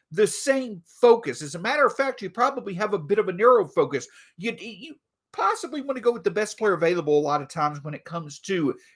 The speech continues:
these draft picks. But for the Grizzlies being as young as they are, as deep as they are, and as good as they already are, they can go a variety of different ways when it comes to their picks. But the thing that I think that stands out is this.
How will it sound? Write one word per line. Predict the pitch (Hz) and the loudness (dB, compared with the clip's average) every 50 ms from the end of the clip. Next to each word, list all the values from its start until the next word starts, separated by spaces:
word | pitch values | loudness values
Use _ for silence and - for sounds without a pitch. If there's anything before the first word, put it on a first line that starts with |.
| _ - | _ -8
these | 131 156 190 202 196 165 - | -4 -4 -2 -2 -4 -8 -8
draft | - 147 160 170 170 151 - - - | -6 -2 0 2 2 0 -2 -2 -2
picks. | 208 190 185 - - | 0 0 0 -2 -6
But | 170 165 - | -8 -4 -2
for | 196 185 | -2 -2
the | 170 151 | -2 -4
Grizzlies | 143 202 285 349 370 359 285 226 190 147 | -8 -6 -4 -4 -4 -4 -6 -10 -10 -10
being | 139 196 180 180 151 135 | -10 -10 -8 -8 -8 -8
as | 123 117 - 147 | -10 -10 -10 -10
young | 156 214 247 | -10 -8 -10
as | 269 - - | -12 -8 -6
they | 160 131 110 | -6 -4 -4
are, | 104 101 95 90 - _ _ _ _ _ _ _ - | -4 -6 -8 -10 -14 _ _ _ _ _ _ _ -6
as | 160 147 123 - | -4 -4 -4 -4
deep | - 175 247 294 294 | -4 -4 -4 -4 -4
as | 220 151 | -4 -2
they | 156 147 139 | 0 0 2
are, | 127 135 147 - | 2 2 2 0
and | 156 143 | -2 -6
as | 127 123 | -8 -8
good | 117 - 185 240 320 | -8 -4 -4 -2 -2
as | 311 247 - | -2 -2 -2
they | 196 185 180 | -2 -2 0
already | 160 151 147 147 135 123 120 139 | 0 0 0 2 0 2 2 4
are, | 165 240 202 131 123 - - _ _ _ _ _ 127 | 4 6 4 4 0 -2 -6 _ _ _ _ _ -4
they | 123 175 226 320 | 0 0 0 0
can | - - 302 294 | 0 -6 -12 -6
go | 240 233 220 226 | 0 0 2 2
a | - - 190 | 0 -2 -4
variety | 160 175 170 151 147 139 143 156 165 175 185 190 190 180 - | -4 -4 -4 -2 -2 -2 -2 -2 -2 -2 -4 -8 -10 -14 -12
of | - 160 151 127 117 | -12 -12 -12 -10 -10
different | 135 135 - - 139 - 127 | -10 -10 -10 -12 -16 -10 -6
ways | 131 123 110 104 98 90 92 - - - _ _ _ _ _ _ _ - | -4 -4 -4 -4 -6 -12 -18 -20 -20 -20 _ _ _ _ _ _ _ -10
when | 131 151 165 | -8 -8 -8
it | - - - | -8 -10 -12
comes | - 135 123 127 - - | -12 -10 -10 -10 -12 -14
to | - 127 110 | -12 -10 -8
their | 113 - - | -8 -8 -8
picks. | - - 302 - 466 - - | -6 -6 -4 -4 -4 -6 -10
But | - - - | -10 -10 -8
the | - 403 | -10 -10
thing | - - - 523 - | -12 -12 -16 -14 -8
that | 494 466 466 | -4 -4 -4
I | 339 - | -4 -6
think | 269 262 233 - | -10 -14 -14 -14
that | _ - - | _ -16 -14
stands | - - 180 170 165 147 151 | -10 -8 -8 -8 -6 -6 -6
out | 135 123 127 127 | -6 -4 -6 -8
is | 123 113 | -10 -12
this. | - 117 110 98 - - - - | -12 -12 -12 -12 -12 -14 -18 -18